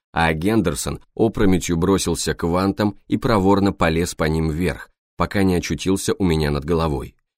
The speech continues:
И только тут я заметил гигантскую волну с пенистым гребнем, высоко взмывшую над бортом. Она шла прямо на меня. Мой мозг работал медленно,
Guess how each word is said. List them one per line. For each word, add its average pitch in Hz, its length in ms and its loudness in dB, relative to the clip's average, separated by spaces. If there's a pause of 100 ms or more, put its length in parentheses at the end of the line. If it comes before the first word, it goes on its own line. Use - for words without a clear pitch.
(120)
И 104 100 -2
только 123 300 2
тут 143 260 0
я 85 140 0
заметил 87 480 2
гигантскую 87 680 0
волну 82 540 2 (120)
с - 120 -10
пенистым 90 540 0
гребнем, 78 500 -2 (220)
высоко 92 480 0
взмывшую 90 720 0
над 92 240 0
бортом. 78 480 -6 (380)
Она 104 280 2
шла 117 300 -4
прямо 101 380 0
на 92 80 2
меня. 82 380 -2 (360)
Мой 95 260 4
мозг 113 380 2
работал 90 460 0
медленно, 78 520 0